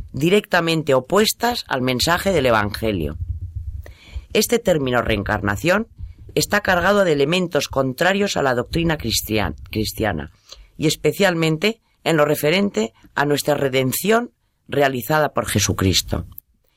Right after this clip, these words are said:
En efecto, la reencarnación es una doctrina filosófico-teológica que es estrictamente autorredentora. Es decir, mi alma no la salva Cristo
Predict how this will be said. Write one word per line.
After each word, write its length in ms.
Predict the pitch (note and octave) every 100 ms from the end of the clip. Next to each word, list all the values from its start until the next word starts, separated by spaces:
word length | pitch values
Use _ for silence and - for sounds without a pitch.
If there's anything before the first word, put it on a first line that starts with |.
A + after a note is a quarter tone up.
| _ _ _ _ - _
En 120 | E3
efecto, 520 | D#3 D#3+ C#3+ - - -
la 160 | D#3
reencarnación 920 | D3 D3 C#3+ C#3+ C3+ C3 - G#3+ A3+ - _ _ -
es 180 | G#3
una 180 | F#3 E3
doctrina 580 | C3+ - - F#2 F#2 - _ _ _
filosófico-teológica 1600 | - E3+ D#3+ D#3 A3+ G#3+ - - C3+ C3 C3+ F#3 G#3+ A3 B3+ - _ _ _ _ _
que 100 | G3+
es 120 | -
estrictamente 960 | D#3+ - A3 - F#3+ G#3+ A3+ A#3+ B3 - _ _ _
autorredentora. 1040 | D3+ C#3+ C#3+ C3 A#2+ A#2 A2 B2 F#2+ E2 - - _
Es 160 | - E3
decir, 360 | C3 A#2+ A2+ F#2+ - -
mi 180 | D#3+
alma 280 | D#3+ F3 G#3+
no 100 | F#3+
la 100 | D3
salva 320 | C3 C#3 C#3+
Cristo 540 | D3 F#3+ F#3+ - A3+